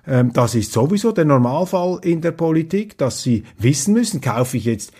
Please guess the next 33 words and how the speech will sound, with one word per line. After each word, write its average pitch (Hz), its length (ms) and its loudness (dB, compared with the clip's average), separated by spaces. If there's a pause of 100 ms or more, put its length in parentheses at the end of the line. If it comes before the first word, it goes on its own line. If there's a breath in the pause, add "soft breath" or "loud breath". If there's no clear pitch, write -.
Himbeersirup 190 800 2
oder 131 180 0
Coca-Cola, 135 880 2 (180 loud breath)
ist 160 220 -2
das 131 180 -6
C 135 220 4
D 123 180 0
U? 226 200 2
Und 160 120 0
vor 139 120 0
allem, 127 160 4
wenn 139 140 2
ich 143 140 -2
C 131 200 2
D 120 120 0
U 160 180 2
wähle, 139 320 2 (160 loud breath)
was 127 220 2
ist 123 160 -4
dann 117 100 2
in 120 140 2
der 110 120 -4
C 120 240 0
D 113 140 -2
U 117 120 2
drin? 190 420 4 (320 loud breath)
Und 120 140 -4
dass 117 100 -2
man 117 100 0
so 127 100 2
etwas 113 300 -2
sagen 156 360 -2
muss, 139 280 0